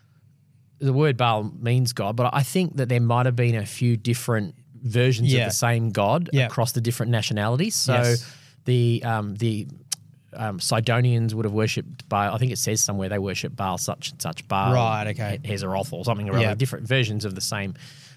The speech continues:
Speaker 1: Probably, I'm guessing, it's just spitballing here, but I guess it's probably similar to how when the Romans conquered the Greeks, they
Speaker 2: Mm.
Speaker 1: took the Greek gods and renamed them
Speaker 2: Yeah.
Speaker 1: as, in a Roman name, but essentially it was still the same god.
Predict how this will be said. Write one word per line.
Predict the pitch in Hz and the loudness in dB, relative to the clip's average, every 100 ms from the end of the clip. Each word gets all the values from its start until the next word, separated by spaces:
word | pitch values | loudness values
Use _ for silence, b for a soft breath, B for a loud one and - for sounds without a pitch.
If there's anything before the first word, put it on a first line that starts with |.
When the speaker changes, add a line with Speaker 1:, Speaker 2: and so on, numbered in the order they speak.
| - | -2
Speaker 1:
Probably, | 330 453 170 131 | 2 2 4 2
I'm | 156 | 2
guessing, | 202 - 139 | 0 -2 -4
it's | |
just | - - - | -2 -4 -6
spitballing | - 120 120 113 | -8 -6 -2 0
here, | 113 | 2
but | 113 | 2
I | |
guess | 117 147 | 2 0
it's | - | -2
probably | - 135 123 | -2 0 0
similar | 139 127 120 | 2 2 2
to | 117 | 0
how | 113 113 104 104 B B B - | 2 2 2 0 B B B -2
when | 120 117 | 2 2
the | 120 | 2
Romans | 110 120 120 120 | 4 4 2 0
conquered | 127 120 117 | 2 2 0
the | 110 | -4
Greeks, | 120 117 107 - - | 0 0 0 -4 0
they | 113 110 | 2 2
Speaker 2:
Mm. | 104 104 123 | 2 -4 -10
Speaker 1:
took | - 139 - | -2 -2 -2
the | 127 117 98 | 0 0 2
Greek | 120 123 117 | 0 0 0
gods | 117 113 107 | 0 2 0
and | 120 | 2
renamed | 120 120 117 113 117 | 4 4 2 2 0
them | 110 104 98 - | 0 -2 -6 -4
Speaker 2:
Yeah. | 127 110 | 0 0
Speaker 1:
as, | 104 131 120 | -2 -4 0
in | 127 | 2
a | 110 | 2
Roman | 120 110 110 | 2 2 0
name, | 127 120 | 2 2
but | 110 | 0
essentially | - 120 120 107 101 | 2 0 0 -2 -4
it | 92 | -4
was | 101 | -6
still | - 110 101 | -2 -2 -2
the | 92 | -2
same | - 95 92 | -4 -4 -4
god. | 98 95 78 | -2 -2 -4